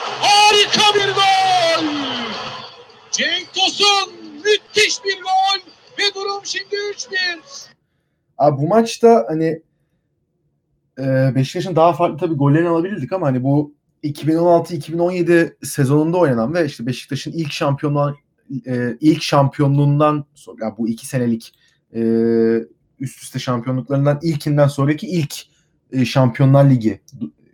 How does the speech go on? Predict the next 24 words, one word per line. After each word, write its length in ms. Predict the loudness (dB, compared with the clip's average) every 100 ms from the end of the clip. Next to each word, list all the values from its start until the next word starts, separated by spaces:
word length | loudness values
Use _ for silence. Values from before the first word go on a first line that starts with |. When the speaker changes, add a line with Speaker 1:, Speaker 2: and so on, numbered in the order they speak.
| _ -10
Speaker 2:
katılımı 580 | -8 -2 -2 -2 -8 _
ve 200 | 2 4
hani 340 | 4 2 -2 -8 _ _ _ _ _ _ _ _ _ -4
o 120 | -2
sezon 200 | 0 2
zaten 240 | 2 0
gruplardan 400 | 0 0 0 0
çıkamamıştı 480 | -4 -4 -2 -2 -6
Beşiktaş. 580 | -12 -10 -8 -8 -10 _ _ _ _ _ _ -10
Ama 200 | -2 2
yani 200 | 4 4
yine 280 | 2 0 -2
iyi 200 | -2 0
bir 60 |
mücadele 380 | 2 0 0 0
göstermişti. 600 | -2 -2 -2 -4 -4 -6
Bu 80 | -4
maçta 320 | -2 -4 -4
tabii 340 | -2 0 0 -2 _ _ _ _ -10
içeride 440 | -4 2 2 2
Benfica 380 | 0 0 -2 0
ile 100 | 0
oynuyordu 300 | -2 -4 -8
Beşiktaş. 640 | -10 -12 -6 -6 -6 -16